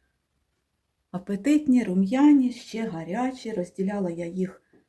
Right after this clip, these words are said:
прямо руками. Не прилипли до форми. І саме головне, що начинка ніде не витекла там, де із варенням. Дуже пухкенькі, м'якесенькі, ніжненькі. Ну, ще ж гарячі, звісно.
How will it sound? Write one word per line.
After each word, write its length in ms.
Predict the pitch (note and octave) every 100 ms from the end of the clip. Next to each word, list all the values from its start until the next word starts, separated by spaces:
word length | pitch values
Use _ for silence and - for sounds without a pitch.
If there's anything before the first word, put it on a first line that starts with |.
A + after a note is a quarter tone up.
| _
прямо 340 | F#3 F3+ D#3
руками. 680 | F3 A3+ - F3 F#3+ A3 A#3 _ _ _ _ _ _ _ _ _ _ -
Не 160 | F#3+ A3
прилипли 580 | E3+ D3+ E3+ A3+ A#3
до 140 | A3+ A#3
форми. 500 | A3+ A3 G#3+ G#3+ G3
І 60 | F#3+
саме 320 | - E3+ D#3+
головне, 480 | D3+ D#3 D3+ E3+ B3
що 260 | B3+ G3 F#3+
начинка 800 | F3 C#3+ D#3+ F3 F3 E3 - E3 _ _ _ _ _ _ _ _ _ _ _ -
ніде 440 | D#3 D#3+ D3+ D#3
не 160 | E3 E3+
витекла 520 | D#3+ F3 F3+ - E3
там, 280 | E3 E3 E3+
де 200 | E3+ E3 E3
із 400 | E3+ E3 - _ -
варенням. 720 | D#3 E3 D#3 E3+ E3 E3+ E3
Дуже 300 | E3 E3+ E3 _ _ _
пухкенькі, 640 | F3 E3+ - A#3 A#3 -
м'якесенькі, 840 | E3+ F3 - A#3 A#3 - E3 D#3+ D#3+
ніжненькі. 600 | F3 B3+ C4 E3 D#3+ F3+
Ну, 100 | F3+
ще 160 | - D3
ж 100 | D#3
гарячі, 420 | F#3 G3+ - D3
звісно. 380 | D3 D3+ D#3